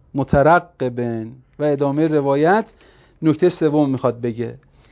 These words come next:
نکتهٔ سوم اینه که زمین از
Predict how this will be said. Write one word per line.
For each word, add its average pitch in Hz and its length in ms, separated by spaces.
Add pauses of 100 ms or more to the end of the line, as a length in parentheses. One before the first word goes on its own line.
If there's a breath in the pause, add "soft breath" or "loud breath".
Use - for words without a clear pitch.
(360 soft breath)
نکتهٔ 175 260
سوم 190 420
اینه 170 220
که 120 380 (120)
زمین 156 800 (520)
از 127 580